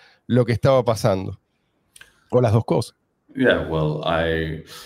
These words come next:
Speaker 2: you know, eh, el block size war y mucho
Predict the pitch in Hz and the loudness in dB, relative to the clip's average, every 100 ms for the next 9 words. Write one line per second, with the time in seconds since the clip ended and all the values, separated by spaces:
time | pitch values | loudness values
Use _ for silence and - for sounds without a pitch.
0 | - _ - 80 78 80 - - - - | -20 _ -8 -6 -4 -4 -6 -10 -12 -14
1 | - - 80 78 78 85 - 92 85 82 | -12 -10 -8 -8 -8 -10 -14 -12 -6 -6
2 | - 87 80 80 80 76 78 78 80 80 | -6 -4 -2 -4 -6 -6 -4 -2 -2 -2
3 | 80 73 71 71 73 78 85 82 78 78 | -4 -6 -8 -8 -8 -8 -8 -10 -8 -6
4 | 76 | -6